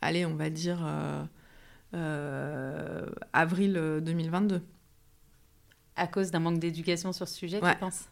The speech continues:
Speaker 1: ouais. Ouais, ouais. Non, je l'ai, enfin, clairement, je l'étais pas. Là, je commence à l'être. Là, là, ça y est, je suis time to market.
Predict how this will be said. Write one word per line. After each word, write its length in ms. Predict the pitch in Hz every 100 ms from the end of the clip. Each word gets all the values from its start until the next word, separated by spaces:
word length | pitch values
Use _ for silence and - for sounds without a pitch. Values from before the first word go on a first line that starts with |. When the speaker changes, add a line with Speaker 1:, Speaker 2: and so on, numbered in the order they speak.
| -
Speaker 1:
ouais. 120 | - - - - _ _ -
Ouais, 140 | 180
ouais. 120 | 165 - - _ -
Non, 220 | 180 175
je 100 | 160
l'ai, 280 | 156 143 -
enfin, 200 | - 170
clairement, 340 | - 170 170 170
je 120 | -
l'étais 220 | - 160
pas. 240 | 202 101
Là, 220 | 156 175 175
je 140 | -
commence 320 | - 151 151
à 60 | 190
l'être. 200 | - -
Là, 220 | 170 185 202
là, 240 | 180 190
ça 160 | 208 208
y 120 | 185
est, 80 | 170
je 120 | 165
suis 320 | 147 - 175
time 380 | - - 170 170
to 120 | 170
market. 520 | 180 - - 226 -